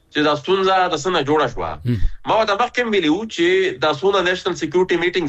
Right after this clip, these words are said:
Speaker 1: شوي دي، د دې ټول چې څونه هم دا ډیبیټ دی، دا باید ولس ته پبلک کړي.
Speaker 2: مهم.
Speaker 1: دا هغې کې چا چا څه څه وینا کړې ده، څه څه خبره، آه، یې کړې ده، هغه ټول په هغې کې پرته ده، دا ریکارډډ پرته دي.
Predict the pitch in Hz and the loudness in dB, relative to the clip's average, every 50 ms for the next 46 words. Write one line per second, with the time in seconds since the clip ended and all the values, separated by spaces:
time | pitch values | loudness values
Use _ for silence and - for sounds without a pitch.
0 | 135 - 156 170 185 170 127 120 139 175 180 _ _ _ _ - - _ _ _ | -4 -2 -2 0 0 0 0 0 -2 -4 -4 _ _ _ _ -20 -20 _ _ _
1 | _ - 139 151 160 - 196 202 - - - 233 254 262 254 247 233 214 - - | _ -4 -2 0 2 2 2 0 0 0 0 0 2 2 2 2 0 0 0 -2
2 | 175 147 202 208 220 214 208 190 190 190 196 190 180 156 147 143 135 156 185 196 | -4 -2 0 0 2 2 2 2 0 0 0 -2 -2 -2 -2 -2 0 0 -2 -2
3 | 190 - - 196 190 160 160 170 175 175 175 180 185 180 - 180 185 180 160 143 | -2 -2 -2 -2 0 0 0 0 0 0 0 0 0 -2 -2 -2 0 0 2 2
4 | 202 190 - - - 175 143 - 120 113 131 151 147 - 202 202 202 _ _ _ | 0 0 -2 -2 -4 -4 -2 -2 -2 -2 -2 -4 -4 -6 -8 -8 -8 _ _ _
5 | _ _ _ _ - 120 117 107 123 123 - - - - - - 135 160 175 180 | _ _ _ _ -2 0 0 2 2 2 0 0 -4 -6 -4 0 0 2 2 2
6 | 180 180 175 170 - - - 127 - - - 143 143 151 190 180 - 175 180 170 | 2 2 2 0 0 0 -2 -4 -4 -4 -2 -2 0 0 -2 -4 -2 -2 -2 -2
7 | 156 139 - - 170 170 - 165 156 135 - 170 156 - 165 165 156 147 139 113 | -2 -2 -2 -2 -2 0 -2 -4 -4 -4 -6 -8 -6 -4 -2 0 0 0 0 -2
8 | 123 120 120 131 135 143 156 165 - - 165 165 165 156 156 151 143 131 139 156 | -4 -4 -2 -2 0 0 0 0 0 -2 -2 -2 0 0 0 0 0 -2 -4 -6
9 | 151 156 147 139 131 127 151 151 147 143 139 135 - - - 120 120 110 110 - | -8 -6 -6 -4 -4 -2 -2 0 0 0 0 0 -2 -4 -6 -8 -8 -8 -10 -14
10 | - - 117 120 107 95 117 120 117 110 151 156 165 156 139 135 127 127 - - | -14 -12 -12 -10 -10 -4 -4 -4 -2 0 0 0 0 0 0 0 -2 -2 -6 -12
11 | - - - _ - - 147 156 170 160 139 170 175 180 165 147 160 147 147 160 | -20 -20 -20 _ -4 -2 0 0 0 0 0 0 0 0 0 0 0 0 0 -2
12 | 151 - 165 139 139 135 151 165 165 160 151 143 143 143 143 135 147 151 139 143 | -4 -4 -4 -4 -2 0 0 2 2 2 2 2 2 0 0 0 0 0 0 0
13 | 143 139 - - 120 113 156 156 156 151 139 135 | -2 -4 -4 -6 -4 -2 -2 -2 0 -2 -4 -4